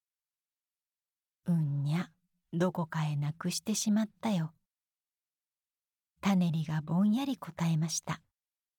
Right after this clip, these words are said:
「仕事に藤蔓神に行ってなくしてくるものあるんだか。今年はおいら、お前の着物は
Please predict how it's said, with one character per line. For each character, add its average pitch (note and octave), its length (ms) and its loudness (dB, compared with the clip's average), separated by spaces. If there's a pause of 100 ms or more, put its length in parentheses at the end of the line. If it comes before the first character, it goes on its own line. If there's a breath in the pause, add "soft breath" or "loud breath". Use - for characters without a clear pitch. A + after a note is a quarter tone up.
(1300)
「仕 - 360 -2
事 A#3 320 0
に A#3+ 160 0
藤 G3 360 -4
蔓 B3+ 220 0
神 A#3 320 0
に F3+ 140 2
行 D#3+ 80 -4
っ - 40 -20 (140)
て E3+ 320 -4 (300)
な E3+ 120 0
く - 180 -8
し - 80 -4
て F#3 140 -4
く A3 140 -4
る A3+ 120 2
も F#3+ 120 2
の E3+ 120 -2
あ D#3 120 -2
る G3+ 100 2
ん G3+ 80 2
だ F3 140 -4
か。 - 200 -10 (1300)
今 G3 140 -2
年 - 340 -6
は D#3+ 220 0
お G#3 100 2
い G#3 60 0
ら、 F3 220 -4 (640)
お F#3+ 120 2
前 A3 300 4
の A#3 120 2
着 - 200 -2
物 A#3+ 340 2
は A#3+ 220 -2